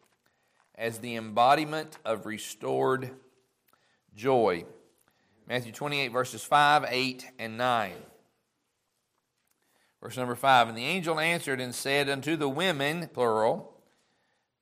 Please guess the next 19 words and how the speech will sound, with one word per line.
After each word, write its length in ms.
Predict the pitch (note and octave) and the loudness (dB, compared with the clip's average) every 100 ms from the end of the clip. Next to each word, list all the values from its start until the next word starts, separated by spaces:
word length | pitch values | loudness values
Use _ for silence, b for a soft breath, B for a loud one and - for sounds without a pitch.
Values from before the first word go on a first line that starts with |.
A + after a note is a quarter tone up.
| - | -2
"Fear 260 | A#3+ A#3 | 6 8
not 320 | A3+ A#3+ A3 B2+ | 10 10 10 4
ye, 460 | B2+ B2 D3+ F#3 | 0 0 0 -4
for 180 | E3+ C#3+ | -2 4
I 180 | D3 D3 | 6 6
know 640 | C#3+ E3 F#3+ G#3 G#3 G3+ G#2+ | 4 4 6 6 6 2 0
that 140 | C#3 | -4
ye 140 | D3 C#3 | -4 -6
seek 360 | - F3 F#3+ | -2 -4 -4
Jesus, 560 | C3 C3+ A#2+ G#2 A2 A2 | -6 -4 -2 -4 -8 -8
which 220 | A#2 A#2+ | -8 -8
was 120 | A2+ | -12
crucified." 840 | - F3+ F3+ G2+ G2+ F#2+ F2+ G2 G#2+ A2+ - _ _ _ _ _ _ _ _ _ _ _ _ _ _ - | -6 -4 -4 -6 0 2 4 2 -2 -10 -20 _ _ _ _ _ _ _ _ _ _ _ _ _ _ -2
Um, 640 | G#2+ G#2+ G#2 G#2 G2+ F#2+ - | 4 6 6 4 0 -4 -12
verse 260 | A2 A2 - | -8 -8 -6
number 540 | A#2 A2 G#2 G2+ - - | -8 -6 -4 -6 -8 -6
eight 300 | A#2 B2+ - | -4 -4 -6
and 160 | G#2 A2 | -10 -2
nine, 600 | B2+ A2 G2+ A2+ B2 | 0 0 0 -4 -8